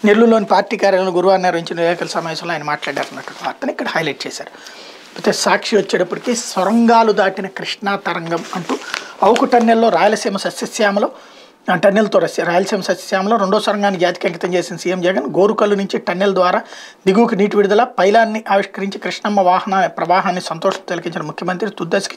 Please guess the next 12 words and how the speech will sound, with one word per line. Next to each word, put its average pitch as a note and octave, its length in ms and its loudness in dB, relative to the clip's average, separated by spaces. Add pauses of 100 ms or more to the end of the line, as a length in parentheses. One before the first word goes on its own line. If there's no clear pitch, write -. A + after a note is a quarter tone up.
చేరుకున్న F3 240 -4
మూడో F3 200 0
టన్నెల్ E3+ 400 -2
పనులు, E3+ 240 -4 (720)
సొరంగాలు A#3 440 6
దాటుతూ G#3 340 2
సుడులు G#3 300 0
తిరుగుతూ G3 400 -2 (580)
పర్వళ్లతో A3 440 6
కృష్ణమ్మ G#3 440 -2
సీమను G3 340 0
ముద్దాడిన F#3 520 0